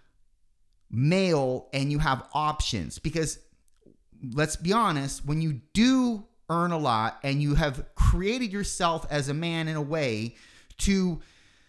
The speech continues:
be of utmost, um, relevance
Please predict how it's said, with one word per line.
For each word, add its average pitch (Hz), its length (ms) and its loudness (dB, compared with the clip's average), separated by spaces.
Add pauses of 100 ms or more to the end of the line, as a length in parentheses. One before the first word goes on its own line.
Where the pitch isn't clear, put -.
(1200)
be 208 200 2
of 165 240 0
utmost, 196 960 0 (240)
um, 135 640 0 (2000)
relevance 135 880 0